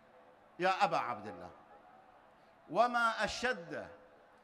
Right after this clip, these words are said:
رعبك على الطغاة، وما أخوفهم منك.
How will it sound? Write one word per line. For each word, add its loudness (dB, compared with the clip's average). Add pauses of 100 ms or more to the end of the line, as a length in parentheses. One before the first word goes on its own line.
(220)
رعبك 2
على 4
الطغاة، -6 (1200)
وما 4
أخوفهم -4
منك. -12